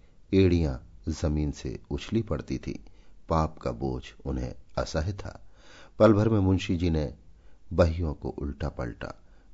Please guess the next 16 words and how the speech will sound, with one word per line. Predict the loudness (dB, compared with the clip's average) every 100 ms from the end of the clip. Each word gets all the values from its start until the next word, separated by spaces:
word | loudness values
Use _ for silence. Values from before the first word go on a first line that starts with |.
| 0
लिखावट | 0 2 2 2 0 -6
उनकी | -6 -6 -4
आंखों | -6 -6 -6
में | -6 -6 -8 -2
तैर | -2
रही | -2 -4 -6
थी। | -8 -12 -14 -20 -20 -20 -2
इतना | 2 4 4 4
अवकाश | 2 2 2
कहाँ | 0 -4 -2 -4
था | -2 -4 -6 -10 -6
कि |
जरूरी | -4 -2 -2 -2 -4
कागजात | -2 -2 -2 -6 -6 -8
छांट | -8 -8 -6
लेते। | -8 -8 -10